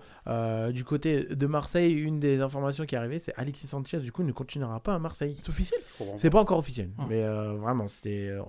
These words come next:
Speaker 1: t'inquiète, on fait pas une win à Max. T'inquiète, fais
Speaker 3: Mmh.
Speaker 1: confiance. Genre, euh, là, c'est, c'est plus que sûr.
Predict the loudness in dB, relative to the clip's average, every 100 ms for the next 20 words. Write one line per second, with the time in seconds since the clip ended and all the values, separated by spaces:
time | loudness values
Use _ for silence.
0 | 0 2 2 0 -2 0 2 2 2 0
1 | -2 -8 _ _ _ _ _ -4 -2 -2
2 | 0 0 0 -2 -6 -16 -18 -10 0 4
3 | 6 4 4 4 4 4 4 4 6 6
4 | 6 4 4 0 -4 -4 0 0 0 -4